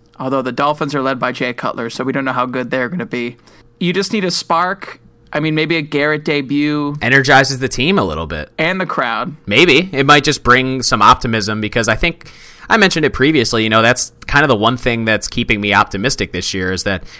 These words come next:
Speaker 2: we've yet to see Myles Garrett play. So, especially against a team like the Bengals that have a very, very rough offensive line, and with a quarterback like Andy Dalton, who is very bad under pressure, I think if you can get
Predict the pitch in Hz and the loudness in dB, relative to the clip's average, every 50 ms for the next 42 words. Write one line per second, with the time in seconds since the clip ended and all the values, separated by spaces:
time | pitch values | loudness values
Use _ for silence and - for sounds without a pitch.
0 | - - 120 127 113 120 123 127 - 117 107 - 117 110 104 101 101 98 95 87 | -4 0 0 2 4 4 4 4 4 2 0 0 0 2 2 4 4 4 2 0
1 | - 101 98 95 - - - - 117 117 101 90 87 - - 98 95 92 - - | -2 -2 -2 -2 -2 -4 -2 0 0 2 2 0 -2 -2 -2 -2 -2 -4 -6 -8
2 | - - - - - - - - - - - - 117 - 160 156 - 175 160 143 | -20 -20 -20 -20 -20 -20 -20 -20 -20 -14 -6 -2 -2 2 4 4 4 6 4 4
3 | 135 147 - - 139 120 - 151 143 139 131 127 - 117 95 110 113 123 135 147 | 2 0 -2 -2 -4 -2 -2 -2 2 2 2 2 2 2 4 4 4 4 2 0
4 | 147 139 123 120 113 101 113 113 107 104 92 - - - _ - _ - 95 95 | 0 2 2 2 2 4 4 2 2 2 0 -4 -16 -20 _ -20 _ -8 -8 -8
5 | 87 87 104 104 123 151 156 131 107 95 104 101 101 98 92 90 82 85 101 113 | -6 -2 2 4 4 6 6 4 4 4 4 4 4 4 2 0 -2 2 4 4
6 | 101 - - 110 104 - - 101 92 - 98 82 92 95 92 90 90 92 92 90 | 4 4 2 -2 -2 0 -2 -4 -4 -4 -6 -4 -2 0 0 2 2 0 -4 -6
7 | 87 - - - - - - - - 107 110 107 104 107 107 107 110 - - 135 | -8 -12 -18 -20 -20 -20 -20 -10 -4 -2 0 0 0 -2 -2 -4 -4 -2 0 2
8 | 127 127 120 117 113 123 117 110 - 110 113 117 113 110 95 110 110 123 131 104 | 2 4 4 4 4 4 2 2 2 2 0 2 2 0 2 4 6 6 6 4
9 | 110 107 101 98 110 110 107 107 104 104 101 98 98 98 - - - 107 104 95 | 0 -6 -6 -4 -2 0 0 0 0 0 0 -2 -4 -6 -10 -12 -8 -6 -6 -6
10 | 87 87 107 110 117 120 117 107 - 98 95 95 104 117 113 107 107 104 110 101 | -4 -2 0 0 2 2 2 0 0 2 2 4 4 4 4 2 0 -2 -2 -2
11 | - 107 104 107 - - 190 208 220 - - - - - - _ _ - - - | 0 0 0 0 0 0 -2 -2 -4 -6 -16 -20 -20 -20 -20 _ _ -14 -2 0
12 | 113 120 - 131 120 117 - 120 110 - 113 117 110 - 110 104 101 117 110 107 | 0 0 4 2 2 2 2 0 -2 -2 -2 -4 -2 -2 -2 2 4 4 4 4
13 | - | 2